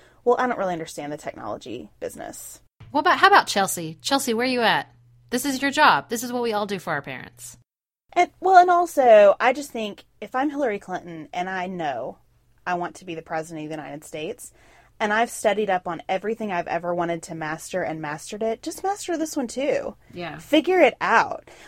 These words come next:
Speaker 1: Like,
Speaker 2: Yeah.
Speaker 1: once you start getting questions, sit down with someone and say, "Take me to school on how this works." And I'm gonna go
Speaker 2: Mm-hmm.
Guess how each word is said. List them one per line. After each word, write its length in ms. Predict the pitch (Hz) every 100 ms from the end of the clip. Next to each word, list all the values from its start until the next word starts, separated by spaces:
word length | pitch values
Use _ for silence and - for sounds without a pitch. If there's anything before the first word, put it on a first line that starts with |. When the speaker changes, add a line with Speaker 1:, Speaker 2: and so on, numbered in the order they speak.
| -
Speaker 1:
Like, 140 | 262
Speaker 2:
Yeah. 60 | 254
Speaker 1:
once 260 | 277 302 -
you 120 | 330
start 300 | - 311 233
getting 280 | 240 233 220
questions, 880 | 208 226 - 208 175 170 170 - _ _ _
sit 280 | - 247 262
down 280 | 220 254
with 120 | 262 233
someone 420 | 202 190 180 180
and 180 | 175 180
say, 360 | 185 165 160
"Take 300 | - - 226
me 140 | 247 269
to 80 | 294
school 720 | - - 190 170 160 175 214 _ _ _
on 180 | - 196
how 220 | - 196
this 260 | 202 247 -
works." 520 | 247 202 160 - -
And 140 | 226
I'm 80 | 196
gonna 140 | 196 180
go 120 |
Speaker 2:
Mm-hmm. 80 | 190